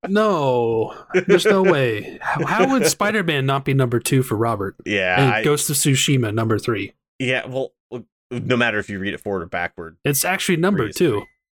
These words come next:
Speaker 2: three. Okay. Well, uh, to each their own. Maybe he connected with his kid more playing it because
Speaker 1: That
Speaker 2: he's
Speaker 1: could be.
Speaker 2: got, he's got a young kid at home, and maybe she enjoyed playing it a lot, and he enjoyed watching her play it, or maybe she enjoyed watching him play it.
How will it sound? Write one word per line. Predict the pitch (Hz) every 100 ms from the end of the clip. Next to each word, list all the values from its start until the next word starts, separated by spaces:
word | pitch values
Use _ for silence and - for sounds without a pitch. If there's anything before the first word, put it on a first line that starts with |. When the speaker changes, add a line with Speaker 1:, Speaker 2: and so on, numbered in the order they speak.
| _ -
Speaker 2:
three. | -
Okay. | 85 - - _ _ _ _ _ _ _ _ _ _
Well, | 117 127 127 - _ _ _ _ _
uh, | 127 120 117 101
to | - 131
each | 147 -
their | - 110
own. | 120 110
Maybe | 98 139 147
he | 143 139
connected | 135 135 139
with | 127
his | 107 - _ _
kid | - 120 127
more | 143 151
playing | 147 151 156 165
it | 165 -
because | 127 98
Speaker 1:
That | 151 127
Speaker 2:
he's | 156
Speaker 1:
could | 127
be. |
Speaker 2:
got, | 110 - _
he's | - 113
got | 117
a | 104
young | 104 104
kid | 101 107 107
at | 87
home, | 110 110 110
and | 87 95 87 - _ _ _ _ _ -
maybe | 101 95
she | - 104 95
enjoyed | 92 95 95 92
playing | 107 98
it | 95
a | 95
lot, | 95 95
and | 90 90 90 _
he | 98 95 92 90 _ _ _ _ _ _ _ -
enjoyed | 120 110 113 101
watching | 110 110 113
her | 110 104
play | 113 107
it, | 104
or | 95
maybe | 101 95
she | - 104
enjoyed | 98 104 92
watching | 92 95
him | 98 98
play | 117 107
it. | 123